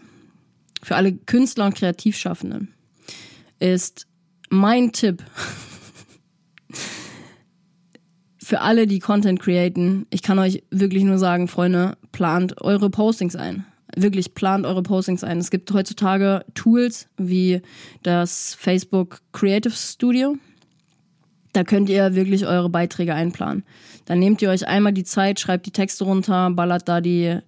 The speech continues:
die Videos oder die Bilder, ne, mit drauf. Und dann könnt ihr wirklich für einen Monat, für eine Woche, für zwei Wochen könnt ihr vorplanen und habt nicht dieses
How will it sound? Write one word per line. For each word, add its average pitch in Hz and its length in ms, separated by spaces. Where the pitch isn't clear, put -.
die 180 140
Videos 196 520
oder 170 380
die 180 80
Bilder, 180 460
ne, 208 240
mit 202 300
drauf. 196 320
Und 175 240
dann 175 140
könnt 190 240
ihr 190 140
wirklich 190 280
für 196 100
einen 180 80
Monat, 196 540
für - 180
eine 185 120
Woche, 185 340
für 185 140
zwei 180 260
Wochen 180 200
könnt 185 140
ihr 190 60
vorplanen 175 540
und 175 140
habt 180 160
nicht 190 260
dieses 185 420